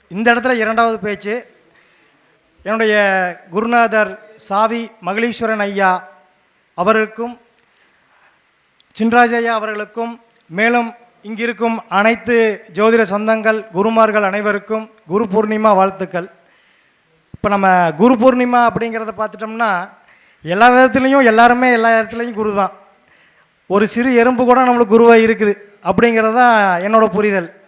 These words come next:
என்னன்னு கேட்டிங்கன்னா, யார் எந்த இடத்துல எப்படி இருந்தாலும் நமக்கு ஒரு வழிகாட்டுதல் கொடுக்குறாங்க. ஒரு பிரச்சனைனாலும் நம்மளுக்கு அதிலிருந்து தெளிவுபடக்கூடிய அளவுக்கு நம்மளுக்கு உண்டான குருவா வழி நடத்துறாங்க.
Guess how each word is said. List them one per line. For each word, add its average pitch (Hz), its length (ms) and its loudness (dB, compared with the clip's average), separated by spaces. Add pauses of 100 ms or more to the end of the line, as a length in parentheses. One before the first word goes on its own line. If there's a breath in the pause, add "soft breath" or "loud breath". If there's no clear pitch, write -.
என்னன்னு 226 280 -6
கேட்டிங்கன்னா, 214 560 -6 (680 soft breath)
யார் 196 340 2
எந்த 233 340 0
இடத்துல 240 320 0
எப்படி 226 300 -2
இருந்தாலும் 233 640 -2 (120)
நமக்கு 208 340 -4
ஒரு 214 140 -4
வழிகாட்டுதல் 233 600 -2
கொடுக்குறாங்க. 220 680 -4 (680 soft breath)
ஒரு 196 300 -6
பிரச்சனைனாலும் 254 760 -4
நம்மளுக்கு 233 280 -4
அதிலிருந்து 220 680 -4
தெளிவுபடக்கூடிய 226 1000 -2 (640)
அளவுக்கு 233 480 0
நம்மளுக்கு 220 320 0
உண்டான 214 320 -4 (920 soft breath)
குருவா 247 320 0
வழி 226 180 0
நடத்துறாங்க. 202 540 -2